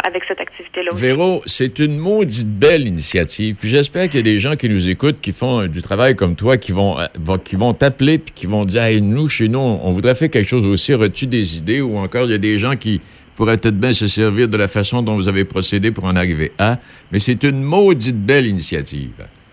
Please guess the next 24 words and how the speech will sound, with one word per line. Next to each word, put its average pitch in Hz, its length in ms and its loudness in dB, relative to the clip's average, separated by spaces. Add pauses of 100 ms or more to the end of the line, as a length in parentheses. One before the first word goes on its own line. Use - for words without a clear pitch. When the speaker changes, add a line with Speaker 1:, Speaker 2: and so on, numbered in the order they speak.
(280)
Speaker 1:
Ben, 226 240 6
merci 240 260 0
beaucoup. 330 320 4 (160)
Puis 254 200 0
oui, 262 120 4 (120)
on 285 60 2
est 277 40 4
ouvert 269 360 4
aux 285 180 4
propositions. 285 800 0
Et 269 100 0
puis, 240 380 -6
euh, 220 360 6 (800)
s'il 226 100 0
y 247 40 6
a 233 80 6
des, 233 340 2
des 233 240 2
enseignants 240 500 2
qui 269 60 -4
écoutent 262 300 -4
puis - 160 -6
qui 220 60 -12 (140)
sont 233 80 0